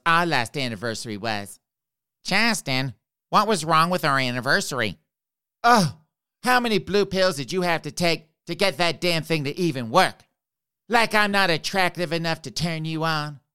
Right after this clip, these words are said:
Chasten, you're very sexy. And you said you wanted to get all kinky, but all you did, Peter, was put that ball gag in my mouth.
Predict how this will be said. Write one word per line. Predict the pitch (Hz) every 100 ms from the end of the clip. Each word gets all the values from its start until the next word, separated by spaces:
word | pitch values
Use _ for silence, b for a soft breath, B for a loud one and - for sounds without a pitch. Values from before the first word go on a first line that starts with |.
| _ _ _ _ _ _ -
Chasten, | 143 180 165 113 107 95 _ _ -
you're | 147
very | 117 131 135 107
sexy. | - 117 107 - 95 73 _ _ _ _ _ - _ _ _
And | 208 220
you | 254
said | - 233 196
you | 175
wanted | 170 185 160
to | 139
get | 180 165
all | 139
kinky, | - 185 160 156 143 - _ _ _ _ -
but | 269
all | 277
you | 247 202
did, | - 180 175
Peter, | 185 185 180 156 _ _
was | 180 190
put | 240 233
that | 208 196
ball | 190 180 175
gag | 175 165 147
in | 147
my | 147 143
mouth. | 139 117